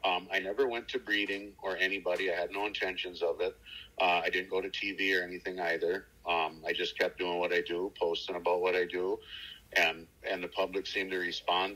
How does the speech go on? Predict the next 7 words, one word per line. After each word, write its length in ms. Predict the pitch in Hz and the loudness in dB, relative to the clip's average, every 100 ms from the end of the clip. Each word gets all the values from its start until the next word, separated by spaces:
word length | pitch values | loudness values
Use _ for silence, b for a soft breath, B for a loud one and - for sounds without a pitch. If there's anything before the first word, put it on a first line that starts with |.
| - | 0
to 100 | 92 | 2
it 160 | 87 | 2
very 380 | 87 82 82 82 - - - - - | 4 4 4 -2 -12 -20 -20 -20 0
well. 360 | 107 123 110 - - - | 4 6 4 -2 -12 -8
And, 360 | 101 90 87 82 B B B - - | -4 -4 -8 -14 B B B -12 -2
um, 220 | 90 82 - - - - - - | 0 0 -4 -20 -18 -18 -16 -10
so 420 | - 104 117 | -2 0 0